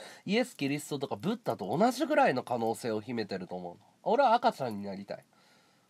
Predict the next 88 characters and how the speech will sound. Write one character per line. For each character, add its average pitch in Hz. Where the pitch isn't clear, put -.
う 101
ん。 82
も 123
う -
俺 180
が、 180
「わ 240
ー、 -
こ 233
れ 226
や 226
り 240
た 262
い、 233
こ 240
れ 240
や 233
り 226
た 262
い、 226
こ 226
れ 226
や 226
り 226
た 233
い」 226
っ -
て 190
言 107
う 95
と、 135
も 107
う -
世 -
界 165
中 147
の 139
人 123
々 101
が、 104
「あ 143
ー、 -
和 143
道 147
が 127
や 127
り 151
た 220
い 226
ん 220
だ 208
っ 190
た 143
ら 131
や 123
ら 175
せ -
て 226
あ 233
げ 254
る 285
よ」 247
っ -
て -
す -
ぐ 220
で 117
き 110
る 101
環 104
境 101
に 95
な 95
り 95
た -
い -
の。 -
う 87
ん。 -
俺 220
は 277
だ 233
か 160
ら 143
赤 185
ち -
ゃ 135
ん、 135